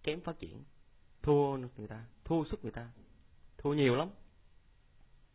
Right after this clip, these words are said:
Nói đơn giản thôi, mấy nước tư bản của người ta, người ta làm cái đường lộ, người ta làm là phải năm mươi năm. Có những cái đường lộ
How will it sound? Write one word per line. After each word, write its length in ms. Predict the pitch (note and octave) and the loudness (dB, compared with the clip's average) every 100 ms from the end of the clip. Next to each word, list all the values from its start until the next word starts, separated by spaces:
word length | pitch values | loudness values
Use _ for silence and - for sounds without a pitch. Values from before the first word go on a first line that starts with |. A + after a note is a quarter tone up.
| - - - - - _ _ - - - - _ _ _ - _ _ _ - - _ _ _ _ - - - | -20 -20 -20 -20 -20 _ _ -20 -20 -20 -20 _ _ _ -20 _ _ _ -20 -20 _ _ _ _ -20 -20 -10
Nói 80 | F#3+ | -2
đơn 200 | F3+ F3 | 2 2
giản 200 | G#2+ D3+ | 0 -2
thôi, 140 | F#3 E3 | -6 -6
mấy 140 | G3 | -2
nước 180 | G3+ G#3+ | -2 2
tư 100 | F#3 | 2
bản 280 | B2 A2 D#3+ | 2 -2 -4
của 80 | F#3 | -4
người 100 | C3 | -4
ta, 180 | C#3+ D3 - - - - - | -6 -8 -18 -20 -20 -20 -6
người 80 | D3+ | 4
ta 100 | E3+ | 8
làm 280 | E3 D3+ D#3 | 10 10 8
cái 120 | G3 | 4
đường 140 | D3+ C#3 | 4 6
lộ, 340 | A#2+ D3 E3 - _ _ - _ _ | 6 6 0 -14 _ _ -20 _ _
người 80 | C3 | -2
ta 100 | D#3 | 2
làm 180 | C#3+ B2 - - | 2 0 -8 -12
là 100 | G#2+ | -12
phải 140 | - C#3 | -10 -8
năm 280 | E3+ G3 G#3+ | 2 2 6
mươi 140 | G#3 | 6
năm. 240 | G3 G3+ C3+ - - _ - - _ _ - - _ _ - _ _ - - _ _ _ - - - - _ - - - | 6 4 0 -8 -20 _ -20 -20 _ _ -20 -20 _ _ -20 _ _ -20 -20 _ _ _ -20 -20 -20 -20 _ -20 -20 6
Có 200 | F#3+ A#3 | 8 8
những 160 | G#3+ G3 | 6 4
cái 100 | G#3+ | 4
đường 180 | C#3+ | 4
lộ 320 | A#2+ A2+ D3 | 4 4 4